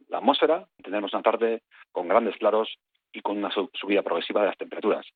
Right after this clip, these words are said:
Llegaremos a maxi-, a máximas en torno a los veintidós grados en la costa, incluso por encima en puntos del interior. El domingo ya veinticuatro, primer día completo del otoño, notaremos cómo el viento sur,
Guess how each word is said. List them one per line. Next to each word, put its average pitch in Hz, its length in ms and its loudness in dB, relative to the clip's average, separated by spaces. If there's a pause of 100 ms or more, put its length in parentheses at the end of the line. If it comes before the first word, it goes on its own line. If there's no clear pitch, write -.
(240)
Llegaremos 87 380 0
a 85 40 0
maxi-, - 300 -4
a - 80 2
máximas - 520 4
en 85 180 -10
torno 123 280 2
a - 20 -2
los 90 100 -2
veintidós 95 480 0
grados 107 460 2 (440)
en 117 140 -4
la 104 80 0
costa, 127 460 -2 (240)
incluso 98 340 -8
por 92 120 2
encima 135 400 2 (340)
en 95 120 -8
puntos 117 300 -2
del 98 80 4
interior. 95 360 2 (580)
El - 100 -12
domingo 95 280 0
ya 98 140 4
veinticuatro, 156 720 0 (320)
primer 104 300 -2
día 104 120 0
completo 98 320 -2
del 95 120 2
otoño, 156 420 2 (460)
notaremos 107 440 0
cómo 180 340 0 (360)
el 107 220 -2
viento 127 380 2
sur, 202 300 -4